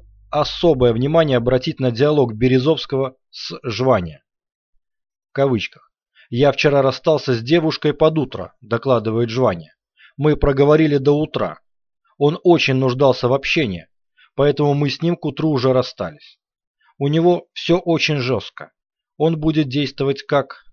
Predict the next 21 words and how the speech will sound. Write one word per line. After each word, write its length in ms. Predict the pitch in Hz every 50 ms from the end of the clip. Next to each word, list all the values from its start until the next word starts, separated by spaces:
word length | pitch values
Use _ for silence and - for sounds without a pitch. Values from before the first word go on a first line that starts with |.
| _ _ _ _ _ _
троеточие, 720 | - 120 127 127 123 - - 107 90 - - - - _ _ _
закрыты 480 | - 98 120 127 120 - 120 101 95 92
кавычки». 460 | - - - 160 156 - - _ _ _ _ _ _ _ _ _ _ _ _ _ _ _ _ _ _ _ _ _ _ _
В 40 | _
кавычках. 580 | - 139 139 131 113 - - - 80 - _ _ _ _ _ _ _ _ _ _ _ _ _
«Мне 240 | - 131 143 165 175
очень 320 | 170 165 - - 151 151 151
важно», 340 | 156 190 190 151 143 135 131
перебивает 580 | - 135 131 131 131 139 135 131 123 113 107 110
Березовский, 680 | 113 131 135 139 127 123 113 98 - - - - - _ _ _ _ -
«чтобы 320 | - - 151 147 143 143
в 40 | 131
связи 480 | - - 147 156 151 139 139 147 143 123
с 180 | 120 - - -
тем, 240 | - 143 139 123 123
что 200 | - - 131 127
происходит, 640 | - - 131 131 131 131 - 180 175 151 165 151 - - - - _
не 220 | - 147 165 175 165
было 200 | 156 165 160 170
изменений 680 | 170 - 143 131 123 135 143 143 147 143 139 139 139
решения», 600 | 135 135 143 - - - 127 95 85 80 78 -